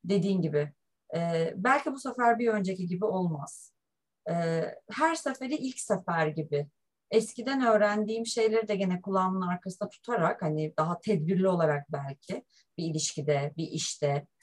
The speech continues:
hani o zaman o hatayı yapmıştım, başıma bu geldi.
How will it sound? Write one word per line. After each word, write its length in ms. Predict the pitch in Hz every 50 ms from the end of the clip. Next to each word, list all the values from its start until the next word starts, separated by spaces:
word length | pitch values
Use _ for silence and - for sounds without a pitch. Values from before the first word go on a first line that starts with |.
| - _ _ _
hani 220 | - 160 165 160 156
o 60 | 180
zaman 200 | 185 190 185 185
o 120 | 185 196
hatayı 380 | 208 202 - 202 185 185 180 180
yapmıştım, 540 | 180 180 - - 277 311 - - 208 190 180
başıma 360 | 180 180 185 185 175 175 214
bu 100 | 311 311
geldi. 500 | 330 254 208 180 170 165 170 226 330